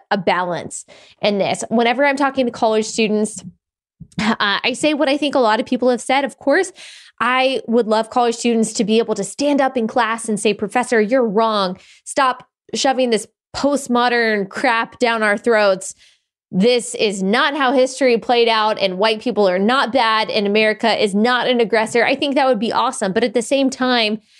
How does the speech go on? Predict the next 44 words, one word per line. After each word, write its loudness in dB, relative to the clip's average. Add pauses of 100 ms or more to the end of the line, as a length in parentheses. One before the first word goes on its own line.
(220)
uh, 0
I'm -4
not 0
sure 2
if -2
that's -2 (140)
always 2
a 4
battle 0
that 0
is -2
worth 0
fighting 0
in 0
every 0
single -2
situation. 0
I -2
think -4
pick -4
your 2
battles -2
wisely. -2 (300)
Um, 0
it -2
depends -2 (200)
also 2
on -2
what -2
the -2
argument 0
is. 0 (240)
Are 2
you 0
listening 0
to -4
someone -2
blaspheme? -2 (200)
Are 0
you 2
listening 0
to 0
someone, 0
um, 0